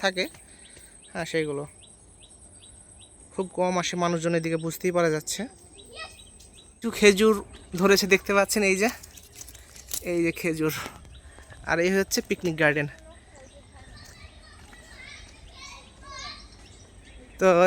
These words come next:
এখানে কিছুই নেই, কিছুই নেই। যাদের যদি কারো, আপনাদের ইচ্ছা হয় যে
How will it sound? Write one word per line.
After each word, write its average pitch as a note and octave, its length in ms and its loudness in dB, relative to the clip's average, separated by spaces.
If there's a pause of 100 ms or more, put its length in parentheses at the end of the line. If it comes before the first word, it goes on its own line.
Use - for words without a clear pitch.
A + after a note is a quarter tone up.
এখানে F#3+ 220 2 (100)
কিছুই G3 320 2
নেই, C#3+ 100 -2 (100)
কিছুই G#3+ 300 -2
নেই। B3+ 160 0
যাদের G3+ 220 6 (200)
যদি G3 160 4 (100)
কারো, G3+ 240 8
আপনাদের G3 300 0
ইচ্ছা - 240 -2
হয় G3+ 160 4
যে G3+ 60 4